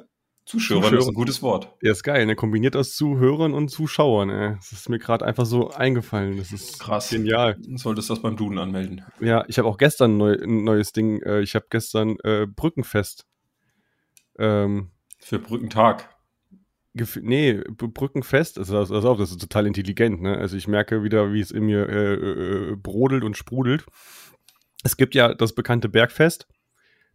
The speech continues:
Speaker 2: Das ist ja mittwochs. Ne?
Speaker 1: Ja.
Speaker 2: So ist die Hälfte der Woche. Ähm, aber das ist ja auch nur einmalig in der Woche. Also das ist schon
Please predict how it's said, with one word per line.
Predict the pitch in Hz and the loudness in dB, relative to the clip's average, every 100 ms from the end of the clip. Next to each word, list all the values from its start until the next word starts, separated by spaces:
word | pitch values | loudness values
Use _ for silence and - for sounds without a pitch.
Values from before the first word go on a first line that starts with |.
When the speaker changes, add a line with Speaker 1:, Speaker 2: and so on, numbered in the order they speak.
| - | -4
Speaker 2:
Das | 110 | 0
ist | 123 | 4
ja | 127 | 6
mittwochs. | 123 123 104 110 - _ _ _ _ _ _ | 6 4 0 -4 -8 _ _ _ _ _ _
Ne? | - | 0
Speaker 1:
Ja. | 113 123 - _ _ | 2 2 -4 _ _
Speaker 2:
So | 110 101 | -4 -4
ist | - | 2
die | |
Hälfte | 110 120 120 | 2 4 4
der | 113 | 6
Woche. | 110 101 90 _ - - - - - - | 4 4 -2 _ -20 -20 -20 -20 -20 -4
Ähm, | 113 104 104 104 101 _ _ _ _ _ _ | 0 2 2 0 -4 _ _ _ _ _ _
aber | - 117 131 | 0 6 6
das | 123 - 107 | 6 0 -4
ist | 123 120 | -2 2
ja | 123 113 | 6 6
auch | - 110 | 4 4
nur | 120 117 - - - | 4 4 0 -10 2
einmalig | 127 123 120 127 127 | 4 6 6 6 4
in | 117 | 4
der | 117 113 | 4 8
Woche. | 131 110 | 6 6
Also | 95 95 104 | 0 0 -2
das | 101 - | -4 -6
ist | |
schon | - 113 110 107 101 | -2 0 2 0 -2